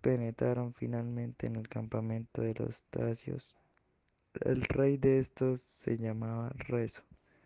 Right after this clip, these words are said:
Diomedes mató a muchos tracios, entre ellos el mismo Reso.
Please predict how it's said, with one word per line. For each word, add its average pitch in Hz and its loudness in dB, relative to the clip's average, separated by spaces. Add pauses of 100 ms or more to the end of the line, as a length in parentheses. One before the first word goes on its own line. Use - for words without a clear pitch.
(520)
Diomedes 120 4
mató 123 0
a - -2
muchos 117 -6
tracios, 120 -4 (300)
entre 107 -2
ellos 127 -2 (220)
el 104 -4
mismo 113 -2
Reso. 113 2